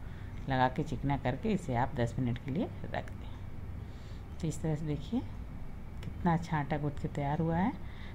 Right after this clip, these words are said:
थोड़ा टाइम लगेगा आटा गूँथने में, एक मिनट दो मिनट आप टाइम देंगे तभी आटा अच्छा गूँथेगा। और इसमें हम ऑयल लगा करके अब ढक के रख देंगे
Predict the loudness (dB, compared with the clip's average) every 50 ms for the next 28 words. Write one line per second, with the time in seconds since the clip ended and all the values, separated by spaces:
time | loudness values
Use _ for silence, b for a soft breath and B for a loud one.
0 | B 2 6 8 8 10 10 10 10 12 12 12 12 12 10 8 8 8 8 6
1 | 6 4 2 2 4 4 6 6 6 4 4 4 2 4 6 6 8 8 8 6
2 | 4 0 -4 -6 -6 -6 -8 -8 -6 -6 -8 -4 0 0 0 0 2 2 2 2
3 | 4 4 4 4 6 6 6 6 6 4 4 4 2 2 4 6 6 6 6 6
4 | 6 6 6 4 4 2 4 4 4 4 4 4 2 2 2 2 0 0 2 2
5 | 2 2 2 2 2 2 2 0 B B B B B B B B B B B B
6 | 2 4 4 4 4 4 2 0 2 4 4 4 4 4 2 2 4 6 6 6
7 | 8 8 8 8 8 6 4 2 0 0 0 0 2 2 4 2 2 4 2 2
8 | 0 0 0 0 2 2 0 0 -2 -2 -2 -2 -2 -4